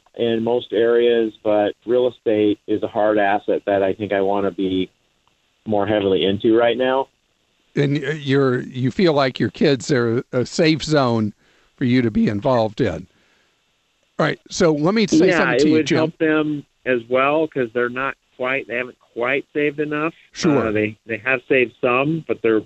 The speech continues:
Speaker 1: probably a couple years away. So being the rates are low right now and everything, I don't know. I thought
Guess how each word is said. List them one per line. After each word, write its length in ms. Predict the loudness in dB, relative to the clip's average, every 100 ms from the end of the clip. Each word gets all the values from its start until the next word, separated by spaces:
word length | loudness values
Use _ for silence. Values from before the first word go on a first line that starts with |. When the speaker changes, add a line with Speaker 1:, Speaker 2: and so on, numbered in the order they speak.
| _
Speaker 1:
probably 480 | -4 0 2 2 2
a 120 | -2
couple 280 | -6 -4 0
years 240 | 2 2 2
away. 540 | 2 2 2 0 -4 _ _ _ _ _ _ _ _
So 280 | 0 2 2 -2 _ _ -2
being 180 | 0 2
the 80 | 2
rates 300 | 2 0 0
are 100 | 2
low 200 | 4 2
right 260 | 2 0
now 180 | 0 0
and 80 | 0
everything, 540 | 0 0 0 -2 -6 _ _ _ _
I 140 | -2 0
don't 100 | 0
know. 200 | -2 -2
I 80 | -6
thought 320 | -2 0 -2